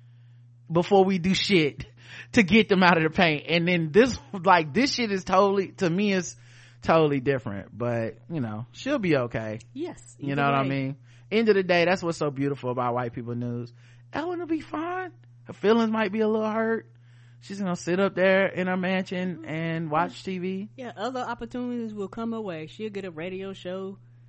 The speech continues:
Speaker 2: or something like this. You, you
Speaker 1: Right.
Speaker 2: won't, this won't be the end of her. She'll just do a, a radio show, uh, at the, at the house.
Speaker 1: Yeah. Yep. Someone brought Bryan Singer, still working. You know what I
Speaker 2: Mm-hmm.
Speaker 1: mean? Like,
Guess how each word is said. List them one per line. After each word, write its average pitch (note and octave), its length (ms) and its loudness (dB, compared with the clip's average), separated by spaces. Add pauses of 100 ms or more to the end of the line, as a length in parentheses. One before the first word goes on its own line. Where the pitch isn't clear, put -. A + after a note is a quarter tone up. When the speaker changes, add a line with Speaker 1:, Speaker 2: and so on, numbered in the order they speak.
(180)
Speaker 2:
or D#3+ 100 -10
something F3 360 -8
like D3 320 -8
this. F#3+ 220 -12
You, F3+ 100 -6
you F#3 100 -10
Speaker 1:
Right. C4+ 220 -4
Speaker 2:
won't, G3+ 140 -12
this D4+ 120 -8
won't C#4+ 160 -6
be B3 120 -6
the A3 80 -4
end F3 240 -6
of D#3 80 -8
her. D#3 160 -10
She'll A3+ 160 -14
just F#3 200 -10
do F3 240 -6
a, D#3+ 140 -6 (360)
a D3 100 -10
radio E3 420 -4
show, D#3+ 440 -8 (440)
uh, D3+ 200 -16
at E3+ 140 -10
the, F3+ 60 -10
at F3 240 -12
the E3+ 60 -12
house. D3+ 520 -12
Speaker 1:
Yeah. A#3+ 360 0 (280)
Yep. F3+ 400 -6
Someone F#3 260 -2
brought F3+ 240 2
Bryan E3+ 320 0
Singer, G#3+ 280 -2
still D#3+ 340 -2
working. F#3+ 380 -4 (400)
You C3+ 140 -8
know E3 80 0
what F3 100 2
I F3+ 40 0
Speaker 2:
Mm-hmm. F#3 80 -2
Speaker 1:
mean? G3+ 260 -4
Like, C#3+ 380 -2